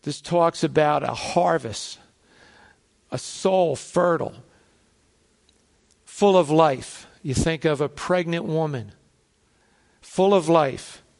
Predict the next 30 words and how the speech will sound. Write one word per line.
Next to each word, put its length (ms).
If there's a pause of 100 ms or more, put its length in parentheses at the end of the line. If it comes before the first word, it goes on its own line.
(1400)
You 280
and 100
I 400
are, 360
should 260
be 160
pregnant 600
with 160
the 100
things 380
of 140
God, 480 (680)
ready 400
to 360 (160)
pass 540
them 240
on 280
to 180
others, 560 (800)
to 120
birth 460
others 600 (1200)
into 340
the 180
grace 420
and 100
knowledge 440
of 80
Jesus 460
Christ, 640